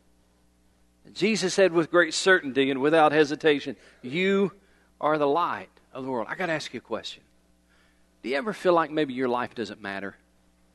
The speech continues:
Do you ever feel like maybe you, you don't really, you've not really done any, anything significant with your life, and you wonder if you'll ever have that chance to do something that would count?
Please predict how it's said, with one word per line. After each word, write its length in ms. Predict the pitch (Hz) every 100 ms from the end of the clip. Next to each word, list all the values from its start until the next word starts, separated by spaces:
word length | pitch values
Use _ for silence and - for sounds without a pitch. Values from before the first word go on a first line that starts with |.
| _ _ _ _ _
Do 60 | _ _ _ -
you 20 |
ever 120 | 214
feel 140 | - 180
like 200 | 175 156
maybe 200 | 160 147
you, 120 | 151
you 180 | 131 147
don't 160 | 156
really, 260 | 135 143 117 110 _
you've 200 | 123 127
not 240 | 156 156
really 220 | 143 143 117
done 260 | 123 131
any, 220 | 135 135
anything 560 | 135 135 127 131 127 127
significant 840 | - - 104 107 120 123 - 113 - _ _ _ _
with 160 | 117 -
your 120 | 110
life, 340 | 107 110 110
and 100 | 113
you 100 | 101
wonder 460 | 117 185 202 190 185 - -
if 120 | 135
you'll 180 | 135 135
ever 160 | 170
have 180 | 156 156
that 180 | 151 139
chance 340 | 156 143 139
to 100 | -
do 220 | 123 143
something 520 | 151 - 151 - 143 131 _ _ _
that 100 | 127
would 180 | 113 107
count? 580 | - 147 139 135 - -